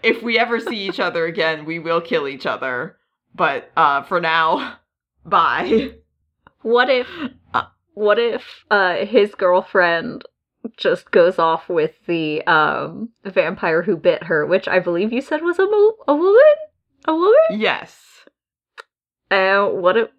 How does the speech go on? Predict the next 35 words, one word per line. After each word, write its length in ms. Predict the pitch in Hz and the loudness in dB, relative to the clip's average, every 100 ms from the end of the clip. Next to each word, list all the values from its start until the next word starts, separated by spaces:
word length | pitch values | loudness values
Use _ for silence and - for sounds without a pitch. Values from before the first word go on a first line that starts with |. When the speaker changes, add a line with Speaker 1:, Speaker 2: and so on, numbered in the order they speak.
| _ | _
Speaker 2:
what 120 | 180 | 0
if 120 | 185 | 2
they 120 | 220 | 2
just 240 | 220 233 - | 2 0 -2
kiss? 380 | 339 349 - _ _ _ _ - | -8 -8 -12 _ _ _ _ -4
Speaker 1:
What 160 | 440 | -2
if 60 | 508 | 0
they 60 | 539 | 0
just 180 | 554 571 - 571 | 0 -2 -2 -2
kiss? 380 | - - - _ _ _ _ _ _ | -2 -8 -20 _ _ _ _ _ _
Speaker 2:
Sorry, 380 | _ 262 262 277 | _ 4 4 4
Blade, 520 | 240 269 320 185 - - | 2 2 2 -2 -6 -2
but 320 | 196 175 - _ _ - - - - - - | 0 0 -4 _ _ -20 -16 -16 -12 -12 -12
Speaker 1:
Sorry, 500 | - 202 208 269 233 240 | -2 0 2 -2 -6 -10
sorry, 320 | 269 262 320 | -2 -2 -2
Blade. 400 | 269 208 147 135 | 0 0 0 -2
Listen, 520 | 208 208 165 107 113 - | -4 -4 -8 -10 -14 -2
Speaker 2:
<laughs> 160 | 262 240 | 2 4
Speaker 1:
um, 300 | 165 156 160 | 4 0 0
your 120 | 165 | -6
girlfriend's 440 | 180 185 196 233 220 | -2 -2 -2 -4 0
on 200 | 214 208 | 0 0
a 20 | |
journey 280 | 208 202 202 | -4 -4 -4
of 80 | 202 | -4
self-discovery 800 | 196 190 233 - 185 120 110 | -4 -4 -10 -4 -2 -2 -8
now, 340 | 73 71 52 - - | -10 -12 -12 -14 -6
so 520 | 151 120 117 123 123 - | -2 -2 -2 -6 -8 -12
bye. 580 | 175 156 92 73 190 - _ _ _ _ | -2 0 0 -2 -12 -18 _ _ _ _
Speaker 2:
Blade's 300 | - 196 214 | 0 2 2
like, 160 | 165 160 _ | -2 -6 _
Damn, 440 | 202 196 156 147 | 4 4 4 2
Speaker 1:
Um, 300 | 139 117 120 - _ _ _ _ | 0 -6 -10 -16 _ _ _ _
Speaker 2:
my 140 | 202 | -2
girlfriend 680 | 208 190 202 202 180 180 - | 2 2 2 0 -2 -4 -14